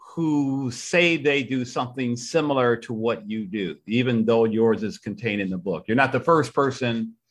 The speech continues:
to show people how to have a successful business, start a successful business, and on and on and on.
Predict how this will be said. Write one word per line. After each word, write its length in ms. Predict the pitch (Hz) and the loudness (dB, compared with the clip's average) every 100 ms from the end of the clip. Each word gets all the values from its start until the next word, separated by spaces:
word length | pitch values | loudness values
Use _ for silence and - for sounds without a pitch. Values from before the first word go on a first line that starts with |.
| _ _ _ _ _ - | _ _ _ _ _ -8
to 100 | 131 | -4
show 260 | 123 147 | 4 4
people 760 | 135 147 123 117 127 123 120 113 | 4 0 0 4 4 6 6 4
how 260 | 113 117 | 4 2
to 80 | 131 | 2
have 180 | 123 123 | 2 0
a 60 | 117 | -4
successful 500 | 135 - 135 127 127 | -10 -2 -2 -2 -6
business, 640 | 101 117 113 113 110 110 | -2 -4 -2 -4 -4 -4
start 260 | - 127 127 | 0 2 2
a 40 | |
successful 540 | 123 123 - 113 - | -4 -6 -2 -2 -4
business, 420 | 107 110 110 101 - | -2 -2 -2 -6 -6
and 100 | 117 | -2
on 160 | 120 | 0
and 120 | 113 110 | 0 -2
on 160 | 104 | -2
and 100 | 113 | -2
on. 180 | 117 85 | 0 -2